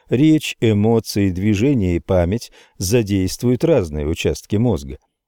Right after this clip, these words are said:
А вот для торможения, похоже, существует универсальное устройство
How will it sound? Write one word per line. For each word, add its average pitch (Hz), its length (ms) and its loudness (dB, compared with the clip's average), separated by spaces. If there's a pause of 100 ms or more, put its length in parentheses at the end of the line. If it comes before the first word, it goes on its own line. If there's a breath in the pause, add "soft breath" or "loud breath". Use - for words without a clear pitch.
(140)
А 104 120 4
вот 107 280 0 (180 soft breath)
для 110 220 2
торможения, 98 760 0
похоже, 73 480 -4
существует 82 800 -8 (280 soft breath)
универсальное 190 880 2
устройство 87 760 -2